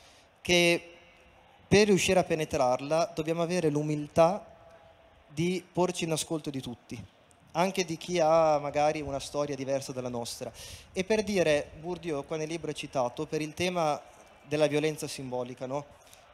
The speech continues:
Che è quella, quella forma di violenza che si manifesta oggi appunto quando si parla ad esempio del patriarcato, no? E cioè nel fatto che non c'è solamente la violenza fisica, ma c'è anche la violenza sottile che si attua attraverso il fatto che la società ti impone degli schemi mentali che vanno a vantaggio dei dominanti, no?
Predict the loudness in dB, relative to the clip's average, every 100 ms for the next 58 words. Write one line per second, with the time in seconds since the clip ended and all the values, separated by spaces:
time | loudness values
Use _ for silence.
0 | _ 0 0 0 0 2 4 4 2 2
1 | 2 0 -2 -4 -8 -12 -8 -6 -4 -4
2 | -2 -4 -4 -4 -2 -2 -2 -2 -2 -8
3 | -6 -6 -2 -4 -2 -4 -4 -8 -10 -12
4 | -10 -8 -8 -8 -2 0 2 0 -2 -4
5 | -4 -6 -4 -4 -4 -4 -4 -4 -6 -6
6 | -8 -10 -18 -20 -20 -20 -16 -4 -2 0
7 | 2 2 2 4 2 2 -2 -2 2 2
8 | 4 0 0 0 0 2 0 -2 -2 -4
9 | -4 -4 -4 0 0 0 -6 -18 -20 -20
10 | -6 -4 0 2 2 0 -2 0 0 -2
11 | -2 -2 -4 -4 -4 -4 -2 -2 2 2
12 | 2 -2 -4 -4 -4 -4 -6 0 0 0
13 | -6 -4 -2 -4 -4 0 2 2 -4 -8
14 | -4 2 2 2 -2 -4 -6 -6 -6 -4
15 | -4 0 2 2 0 -4 -4 -4 -2 -2
16 | -2 2 0 0 -8 -10 -12 -10 -10 -10
17 | -12 -14